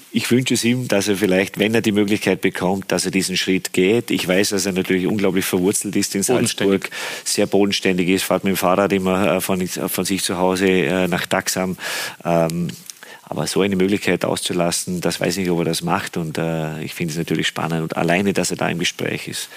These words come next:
Speaker 1: zeigt, welche großartige Arbeit er, er dort geleistet hat.
Speaker 2: Und weil wir über Ralf Rangnick gesprochen haben, der <laughs> mittlerweile Ö-F-B-Teamchef ist,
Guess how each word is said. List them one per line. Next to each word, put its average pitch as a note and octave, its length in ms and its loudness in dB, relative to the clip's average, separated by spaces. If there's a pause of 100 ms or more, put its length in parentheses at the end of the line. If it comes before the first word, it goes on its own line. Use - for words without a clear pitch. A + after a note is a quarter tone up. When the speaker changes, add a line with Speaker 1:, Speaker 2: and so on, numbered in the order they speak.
(180)
Speaker 1:
zeigt, E2+ 340 -2
welche E2 240 -4
großartige E2 520 -4
Arbeit - 220 -6 (120)
er, D#2 220 -4
er D#2+ 140 -4
dort D#2 200 -8
geleistet - 420 -8
hat. - 220 -20
Speaker 2:
Und A#2 160 -4 (260)
weil F#2 160 -2
wir F#2+ 60 2
über F2 140 0
Ralf E2+ 180 0
Rangnick G2+ 260 0
gesprochen G#2+ 400 -2
haben, B2+ 160 -2
der G2 180 0
<laughs> - 20 -2
mittlerweile G#2+ 520 -2
Ö-F-B-Teamchef G#2+ 880 -4
ist, - 180 -2